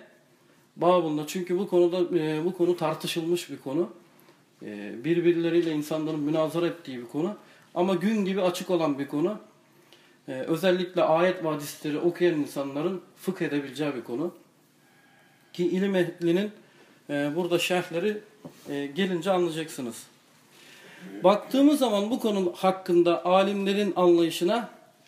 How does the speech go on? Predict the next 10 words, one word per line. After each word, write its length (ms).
cehaletin 540
özür 220
olduğu 360
meselesi 640
icma 400
edilen 260
meselelerden 680
olduğu 280
çok 200
açıktır. 420